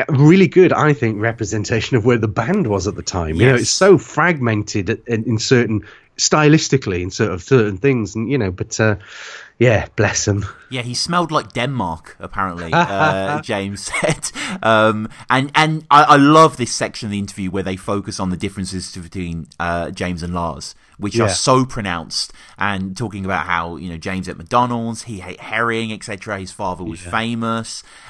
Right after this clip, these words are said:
Speaker 2: and,
Speaker 1: Yeah.
Speaker 2: you know, quite, quite, quite a lot of, uh, poignant things here where Lars is talking about how different they were then,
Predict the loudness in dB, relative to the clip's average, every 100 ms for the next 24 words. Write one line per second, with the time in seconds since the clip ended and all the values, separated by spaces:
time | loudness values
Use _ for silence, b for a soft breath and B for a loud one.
0 | B -2 -2 -6 -10 b b -4 -4 -2
1 | -2 -2 -2 -12 -12 -6 -2 0 0 -2
2 | -6 -10 -10 -18 -20 -20 _ _ -10 -6
3 | -4 -6 -8 -6 -6 -6 -6 -6 -2 -2
4 | 0 2 2 0 -4 -8 -4 -4 -4 -6
5 | -8 -8 -8 -4 -2 -2 -4 -6 -8